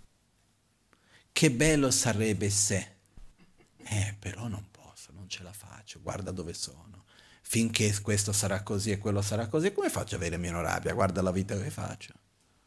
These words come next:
Eh, come faccio a vivere una vita più sana? Guarda com'è, non c'ho tempo di qua, devo mangiare di là. Come faccio a meditare di più? Ma quando vado a meditare? Non c'ho mica il tempo per farlo.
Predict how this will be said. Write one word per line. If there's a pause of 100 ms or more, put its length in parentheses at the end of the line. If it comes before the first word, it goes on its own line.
(600)
Eh,
come
faccio
a
vivere
una
vita
più
sana?
Guarda
com'è,
non
c'ho
tempo
di
qua,
devo
mangiare
di
là.
Come
faccio
a
meditare
di
più?
Ma
quando
vado
a
meditare?
Non
c'ho
mica
il
tempo
per
farlo.